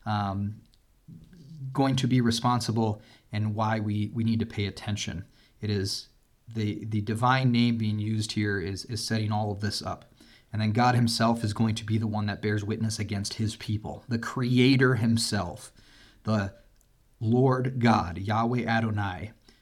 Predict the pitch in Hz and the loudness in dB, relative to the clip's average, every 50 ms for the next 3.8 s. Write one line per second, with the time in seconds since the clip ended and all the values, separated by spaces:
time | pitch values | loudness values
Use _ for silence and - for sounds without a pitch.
0 | _ _ 110 107 101 - - 113 113 117 117 113 113 113 117 113 113 113 113 - | _ _ -2 -2 0 0 2 2 4 4 6 4 4 2 2 0 0 -2 -4 -6
1 | - - 107 104 101 - - - - 110 101 101 104 104 104 - - - 120 107 | -4 -2 -2 0 -2 -2 -4 -6 -6 -4 -2 -2 -2 -4 -4 -4 -6 -8 -10 -12
2 | - - _ _ _ - - _ _ - 110 117 120 117 117 113 117 120 117 117 | -12 -16 _ _ _ -20 -20 _ _ -4 0 2 4 4 4 4 4 6 6 6
3 | 110 104 107 117 117 117 113 113 - - 107 104 104 101 101 101 | 4 6 6 8 8 8 8 6 2 -2 -2 0 0 0 -2 -4